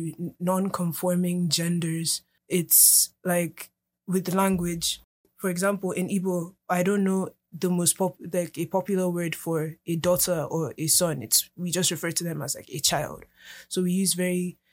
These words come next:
descriptive terms. Like, we say exactly what someone is to you. Like, I don't, I wouldn't say my brother, I'll say my mother's child.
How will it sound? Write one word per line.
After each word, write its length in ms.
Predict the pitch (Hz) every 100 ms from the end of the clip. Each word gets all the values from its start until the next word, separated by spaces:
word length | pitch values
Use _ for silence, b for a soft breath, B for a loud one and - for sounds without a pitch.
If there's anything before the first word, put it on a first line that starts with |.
| -
descriptive 760 | 175 - 185 175 - 185 -
terms. 460 | - 170 170 170 147
Like, 300 | 160 - -
we 140 | 180 170
say 180 | - 185
exactly 560 | 160 143 170 - 170
what 200 | 165 160
someone 340 | - 165 156 160
is 180 | 147 -
to 120 | 165
you. 300 | 151 156 143 -
Like, 240 | - - _ _ _ -
I 100 | 170
don't, 180 | 175 151
I 80 |
wouldn't 240 | 175 196 202
say 160 | 190
my 200 | 180 156
brother, 380 | 151 170 160 156
I'll 120 | 135
say 160 | 156 185
my 160 | 165 156
mother's 420 | 160 165 160 -
child. 420 | 170 147 - -